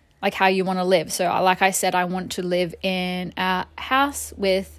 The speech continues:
my husband and my future family. And I want, um, lots of bright light coming in. So, like, sun, sunlight coming in. Um, you might have direction over your career, um,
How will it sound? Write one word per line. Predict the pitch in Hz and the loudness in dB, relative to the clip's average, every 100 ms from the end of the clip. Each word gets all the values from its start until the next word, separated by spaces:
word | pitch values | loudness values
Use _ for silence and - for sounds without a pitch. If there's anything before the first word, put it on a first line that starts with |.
| - | -12
my | 180 | -4
husband | 269 262 226 233 214 - | 0 2 2 0 0 -2
and | 185 175 | -4 -4
my | 180 180 | -6 -2
future | 330 311 | -2 -2
family. | - 196 202 190 190 196 - - - - - - - | 0 0 0 0 -2 -2 -6 -16 -18 -20 -20 -20 -4
And | 220 196 | 0 2
I | 175 190 | 2 0
want, | 185 190 190 - - - - | 0 0 0 -2 -8 -10 -8
um, | 208 196 185 | -4 -4 -2
lots | 185 - 240 | -2 0 0
of | 180 | -2
bright | 180 196 190 196 - - | 4 6 8 6 2 -6
light | - 196 185 180 - | 0 4 4 4 0
coming | 202 185 185 | 0 0 0
in. | 185 151 190 | -2 -2 -4
So, | - 190 190 - - | 0 2 2 -2 -8
like, | 131 - | -8 -6
sun, | - - 185 185 185 | -2 0 0 0 -2
sunlight | - 185 180 165 160 | 0 0 2 -2 -4
coming | - 139 - | -6 -6 -6
in. | 143 147 135 202 - - | -4 -6 -6 -8 -12 -8
Um, | 190 180 196 | -6 -4 -2
you | 202 | 2
might | 196 - | 2 2
have | 202 | 0
direction | 185 196 202 - 185 | 2 2 2 -2 0
over | 180 185 | 0 2
your | 190 180 | 2 2
career, | 185 - 190 185 196 208 202 202 208 - - - _ - | 0 0 2 4 6 8 8 6 2 -10 -20 -20 _ -2
um, | 180 175 175 175 175 175 | 0 0 -2 -2 -2 -4